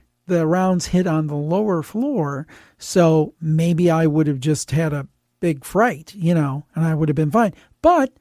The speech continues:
I might have gone down, downstairs. Was, it was kinda weirdly laid out. The downstairs was the kitchen. Maybe I would have been thirsty, and maybe three o'clock in the morning, uh, maybe I would have went downstairs and gotten a drink of water, you know,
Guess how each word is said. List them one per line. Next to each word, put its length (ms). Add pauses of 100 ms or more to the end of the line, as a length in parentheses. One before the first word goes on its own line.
(260)
I 100
might 220
have 120
gone 240
down, 260
downstairs. 540
Was, 200
it 80
was 160
kinda 240
weirdly 420
laid 300
out. 160
The 80
downstairs 580
was 140
the 60
kitchen. 380 (460)
Maybe 320
I 160
would 160
have 60
been 180
thirsty, 540 (260)
and 100
maybe 260
three 260
o'clock 420
in 100
the 60
morning, 480 (680)
uh, 300
maybe 300
I 100
would 160
have 100
went 220
downstairs 880 (360)
and 100
gotten 240
a 80
drink 240
of 120
water, 440 (440)
you 120
know, 220